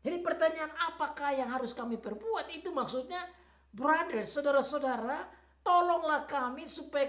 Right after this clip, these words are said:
kami tidak dihukum, tapi kami dilepaskan dari hukuman karena kami sudah bersalah."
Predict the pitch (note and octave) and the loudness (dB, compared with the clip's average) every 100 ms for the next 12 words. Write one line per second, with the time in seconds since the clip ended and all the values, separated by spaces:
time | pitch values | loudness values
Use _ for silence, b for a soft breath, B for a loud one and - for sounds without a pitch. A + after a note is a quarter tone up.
0 | C#4 D#4+ F4 C#4+ D4+ B3+ A#3+ A3+ F#4 G4 | 0 -4 -4 -8 -6 -6 -4 -2 -2 -2
1 | F#4 D#4+ C4+ C#4 - C#4+ D4 C4+ A#3+ G#3+ | -6 -6 -8 -8 -4 -4 -2 -4 -4 -6
2 | G#3+ D#4 D4 - - D4 D4 - A3+ F3+ | -6 -8 -10 -12 -8 -6 -6 -14 -20 -6
3 | C4 C#4 C#4 C4 E4+ F4 - _ _ - | 0 2 0 -2 -10 -16 -18 _ _ -16
4 | G#3+ - _ F4+ F#4+ C#4+ A3+ G#3+ G3+ F3+ | -16 -16 _ -4 -4 -2 -4 -4 -6 -6
5 | G#3+ B3+ C4 B3+ D4 B3 - B3 C4+ A3+ | -10 -12 -12 -12 -12 -14 -16 -20 -20 -20